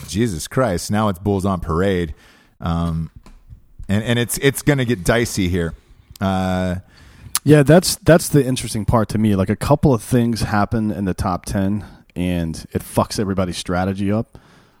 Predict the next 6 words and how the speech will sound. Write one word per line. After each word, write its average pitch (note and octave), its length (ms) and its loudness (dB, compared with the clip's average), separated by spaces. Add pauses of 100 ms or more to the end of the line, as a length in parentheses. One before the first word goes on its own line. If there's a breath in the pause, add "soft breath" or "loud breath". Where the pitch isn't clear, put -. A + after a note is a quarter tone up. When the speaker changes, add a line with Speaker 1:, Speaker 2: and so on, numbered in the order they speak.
(140 soft breath)
Speaker 2:
Uh, F#2 580 -2 (140)
<laughs> - 140 -20
so G#2 500 2 (220 soft breath)
at A2 140 0
that C3+ 180 2
point G2+ 540 -2